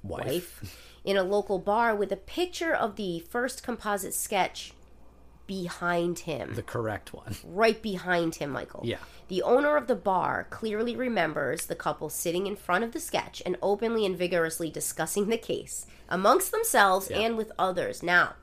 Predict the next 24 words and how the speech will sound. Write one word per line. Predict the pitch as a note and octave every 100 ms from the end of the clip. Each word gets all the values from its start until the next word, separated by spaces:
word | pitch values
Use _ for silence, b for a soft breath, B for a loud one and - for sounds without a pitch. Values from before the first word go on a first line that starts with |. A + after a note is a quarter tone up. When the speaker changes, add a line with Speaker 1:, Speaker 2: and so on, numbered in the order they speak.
| b b b b b b b - -
Speaker 2:
me, | F#3 C4 F4 A#3+ A#3 - - - -
I'm | F#3+ A#3 C4+
thinking | B3 A3+ G#3 G3+
this, | B3 B3+
this | - B3
guy's | C4+ A3+ G3
enjoying | F#3+ F#3+ G#3 G3
the | F3+
secret | G3+ F3 D#3
thrill. | F3 E3 D3
He | C#3+ G3+
Speaker 1:
This | D3 F#3+
Speaker 2:
knows | D3
Speaker 1:
is |
Speaker 2:
he's | -
the | E4
killer. | - A#3+ A3 A3 A3 -
He | F#3+
knows | E3+ F3
he's | A#3+ A3+
getting | B3 C#4
away | D4 B3+ G#3+
with | G3+ G3+
it. | G3+ F#3